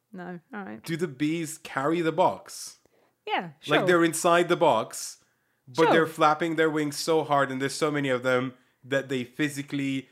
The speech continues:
Speaker 2: lift the box, and then it's very quick as well.
Speaker 1: Yes.
Speaker 2: I'm not sure I can deal with that imagery.
Speaker 1: No.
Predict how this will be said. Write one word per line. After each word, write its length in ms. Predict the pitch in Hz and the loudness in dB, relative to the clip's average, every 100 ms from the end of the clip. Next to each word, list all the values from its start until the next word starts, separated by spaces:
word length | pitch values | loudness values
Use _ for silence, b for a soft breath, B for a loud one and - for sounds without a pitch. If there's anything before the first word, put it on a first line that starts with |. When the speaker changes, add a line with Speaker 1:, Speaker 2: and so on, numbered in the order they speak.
| b b | b b
Speaker 2:
lift 300 | 135 156 160 | -2 -2 -2
the 60 | 160 | -2
box, 580 | 139 120 113 - - - b b | 0 0 -2 -10 -14 -18 b b
and 140 | 127 139 | -4 -2
then 120 | 135 | -2
it's 140 | 127 | -6
very 240 | 135 139 131 | -2 -2 -2
quick 260 | - 143 113 | -2 -2 -4
as 100 | 98 | -2
well. 400 | 120 92 90 - _ _ _ | 0 0 -4 -16 _ _ _
Speaker 1:
Yes. 220 | - 214 - _ _ _ _ _ _ _ _ _ _ _ - | -10 -10 -12 _ _ _ _ _ _ _ _ _ _ _ -4
Speaker 2:
I'm 100 | 143 | 0
not 180 | 147 | 0
sure 140 | 147 147 | 0 -2
I 100 | 120 | -2
can 160 | 120 | -4
deal 180 | 110 143 | -4 -2
with 120 | 143 107 | -2 -4
that 140 | 98 | -6
imagery. 480 | 98 95 90 87 95 _ | -8 -10 -12 -14 -14 _
Speaker 1:
No. 220 | 247 190 | -16 -16